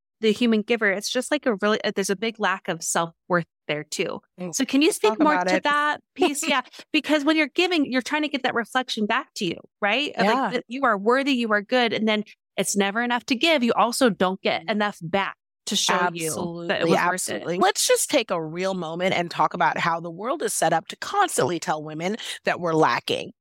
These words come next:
Speaker 2: If you're
Speaker 1: Mm.
Speaker 2: too skinny, are you sick? If you're too thick, are you unhealthy? If you are too pale, you need a tan. If you're too dark, you need to get your complexion evened out. There's
Speaker 1: Mm.
Speaker 2: always better, and it always resides somewhere else and not with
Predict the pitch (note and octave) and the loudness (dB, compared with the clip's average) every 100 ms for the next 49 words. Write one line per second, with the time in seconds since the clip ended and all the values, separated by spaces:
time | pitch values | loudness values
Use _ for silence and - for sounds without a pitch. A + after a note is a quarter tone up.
0 | _ F#3 A3 A3 G#3 D4 C#4+ - A#3+ B3 | _ 0 2 2 0 -6 -4 0 2 2
1 | B3 - E3 D#3 C3+ - B3 - - F3+ | 2 0 0 -2 -2 2 0 0 -6 -6
2 | - D#3+ D3+ - - B3+ B3 - A#3+ B3 | -6 -18 -12 -10 -6 -6 -6 -2 -2 -2
3 | - F3 E3 E3 D#3 D3 _ _ - G#3 | 0 0 2 2 -2 -4 _ _ -2 0
4 | G#3 - G3 E3+ - - - D#3+ F3+ F#3 | 0 0 -2 -4 -14 -14 -6 -2 -2 -2
5 | G3+ G#3 G#3 G3+ F3+ F3 F3 F3 F3 E3+ | -6 -6 -4 0 2 4 4 2 2 -2
6 | - A3+ G3 - D4 D4 C4 G#3 G#3 E3+ | -6 -10 -4 0 2 4 2 2 2 2
7 | E3+ C4 B3+ B3+ B3 G#3 F3 E3 G3 F3+ | 0 -2 0 0 -2 -4 -10 -16 -10 0
8 | G3 A3 G#3 F#3 F#3+ F#3 E3+ D#3+ _ F#3 | 2 2 -2 -4 -2 -2 -2 -4 _ -10
9 | - - - F3+ - E3+ B2 D3+ C#3+ C#3+ | -10 -14 -4 -4 -4 -8 -8 -10 -6 -2
10 | G2+ - B3 F#3 F3 F#3 A#3+ C4 D4 D4 | 0 0 0 -2 -2 -2 0 2 2 2
11 | F3 D3 F#3 F3+ G3 A3 F3 E3+ E3+ F#3 | -2 -4 0 0 0 -2 -4 -6 -8 -10
12 | E3+ E3+ D#3+ D3+ D#3 - F3 F3 E3 D#3 | -10 -4 0 0 0 -4 -4 -4 -4 -6
13 | D#3 - E3 D3+ C3 - D3 | -6 -4 -4 -4 -6 -6 -14